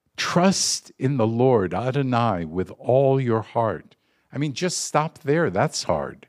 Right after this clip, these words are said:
"Lean not on your own understanding." Oh, you're saying my own common sense, I should forget it. Uh-huh.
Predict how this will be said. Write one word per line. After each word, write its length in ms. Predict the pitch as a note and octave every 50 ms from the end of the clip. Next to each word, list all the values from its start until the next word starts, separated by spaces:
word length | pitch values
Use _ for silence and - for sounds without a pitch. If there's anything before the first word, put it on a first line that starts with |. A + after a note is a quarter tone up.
| _ _ _ _ _ _ _ _ _ _ _ _ _ _ _ _ _ _ _ -
"Lean 480 | - A#2 C3 D#3+ F3 G3 G3+ G3 F3+
not 240 | E3 E3 E3+ F3+ F3
on 200 | E3+ E3 E3 D#3+ D#3
your 160 | D3+ E3 E3
own 200 | D#3+ D#3+ D#3+ D#3+
understanding." 640 | E3 E3 D#3 D#3 D3 - - G3 F#3+ F3 D#3+ C3 -
Oh, 360 | F3 F3+ E3+ B2 F2+ - _ _ _ _ _ _
you're 320 | - - C#3 D3 E3+ E3+
saying 500 | D#3+ - - - F#3+ F3+ E3+ E3 D#3 D3+
my 220 | C#3 C#3 D3 D3+ D3+
own 260 | D#3+ F#3+ G3+ G3+ F#3+
common 460 | - - - G3 F#3+ F3+ F3+ F3+ E3+
sense, 480 | C#3 - - - G3+ F3 C3 A2 - -
I 100 | C#3 B2+
should 240 | - - - D#3 -
forget 440 | - D#3+ D#3 C#3 D3+ D3 B2 F#2
it. 140 | D#2 D2+ - _ _ _ _ _ _ _ _ _ _ _ _ _ _ _ _ -
Uh-huh. 320 | - - G2+ F#2 C3 F3